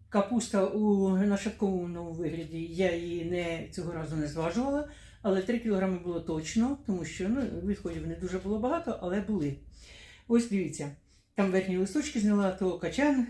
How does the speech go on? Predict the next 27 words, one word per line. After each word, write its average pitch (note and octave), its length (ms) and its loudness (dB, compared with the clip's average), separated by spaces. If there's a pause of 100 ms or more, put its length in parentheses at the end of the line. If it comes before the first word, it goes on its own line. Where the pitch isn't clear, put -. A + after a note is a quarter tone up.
е, G3+ 180 0
забрала G3 580 0 (300)
на F#3+ 140 0
три A#3+ 180 -2
кілограма. E3+ 480 -2 (280)
Вийшло G3+ 420 2
три A3+ 160 2
кілограма, F#3+ 600 0 (300)
це, G#3+ 240 4
е, G3+ 680 0
одна G3+ 300 4
зовсім, F#3+ 520 6
зовсім F3+ 440 2
геть B3 180 2
повна, C#4+ 360 4 (220)
одна, A3 320 4
ось G#3 140 4
дивіться, F#3 400 2
на, G3+ 420 2 (1160)
ну, C4 460 -4
на C4 140 4
два B3 180 4
пальці B3 420 4
не G3+ 280 6
повна. D3+ 560 -2 (1600)
Банка F#3 520 -2 (140)
трьохлітрова. D#3+ 600 -4